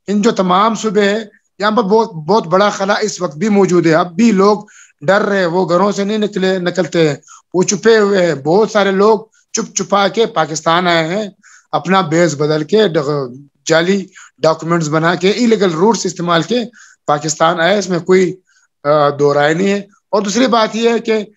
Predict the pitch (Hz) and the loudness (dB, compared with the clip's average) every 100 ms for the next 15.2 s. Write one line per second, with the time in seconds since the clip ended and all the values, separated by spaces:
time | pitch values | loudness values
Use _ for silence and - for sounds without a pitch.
0 | _ _ 202 214 208 190 185 190 185 208 | _ _ -2 -2 -2 -4 -2 -2 0 2
1 | 214 208 196 - 151 165 170 165 160 147 | 2 2 -2 -8 -4 -2 0 0 0 0
2 | 151 151 143 131 160 156 160 175 185 175 | 0 -2 -2 -4 -2 2 2 2 2 0
3 | 151 147 - 202 180 _ _ _ _ - | -2 -4 0 0 0 _ _ _ _ 0
4 | 170 180 214 190 180 190 185 196 180 180 | 0 2 2 2 2 0 -2 0 2 0
5 | 196 196 185 185 175 175 170 147 123 - | -2 -2 -2 -2 -4 -2 -4 -4 -6 -8
6 | 135 135 160 175 170 165 147 175 170 180 | -6 0 0 2 0 0 0 -2 -2 -4
7 | 147 - 190 - 180 180 180 175 160 175 | -2 -4 -4 -2 0 2 2 0 0 2
8 | 180 190 185 _ - - _ 143 170 185 | 4 2 -2 _ -20 -20 _ -2 0 0
9 | 170 160 175 180 - 156 170 165 180 - | 0 0 0 0 -2 -2 -2 -2 -4 0
10 | 185 190 208 185 175 170 202 202 190 180 | 0 2 2 2 2 2 0 0 -2 -4
11 | 185 170 165 175 180 185 180 _ - _ | -6 -4 -2 0 0 -4 -10 _ -20 _
12 | - 180 175 165 214 202 196 175 175 196 | -6 -2 0 0 2 2 0 0 0 -2
13 | 160 196 185 175 175 196 190 180 165 202 | -2 -4 -4 -4 -2 0 0 -2 -4 -4
14 | 175 165 156 147 160 147 151 151 151 165 | -2 -2 0 0 0 0 0 0 0 -2
15 | 170 180 | -2 -4